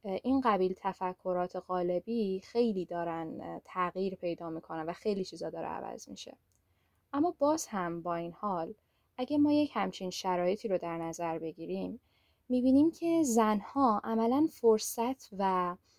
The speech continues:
شانس کمتری برای تجربه کسب کردن توی یک شغلی مثل مدیریت دارن. و خب همین رفته رفته باعث می‌شه که به خاطر همین کمبود تجربه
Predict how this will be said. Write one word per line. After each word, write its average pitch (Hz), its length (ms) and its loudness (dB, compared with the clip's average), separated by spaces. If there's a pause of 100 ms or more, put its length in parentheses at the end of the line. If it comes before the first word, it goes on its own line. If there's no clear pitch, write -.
(140)
شانس 262 560 2
کمتری 226 720 2
برای 170 480 0
تجربه 175 540 -2
کسب 180 380 -6
کردن 175 440 -6
توی 185 200 -6
یک 185 240 0
شغلی 185 380 -4
مثل 180 440 -4
مدیریت 175 720 -2
دارن. 165 300 -10 (640)
و 208 40 -6
خب 220 200 -2
همین 254 540 2
رفته 196 400 0
رفته 190 320 2
باعث 233 340 4
می‌شه 269 280 -2
که 262 380 0 (300)
به 202 80 -6
خاطر 214 360 2
همین 190 320 2
کمبود 180 420 -4
تجربه 190 960 0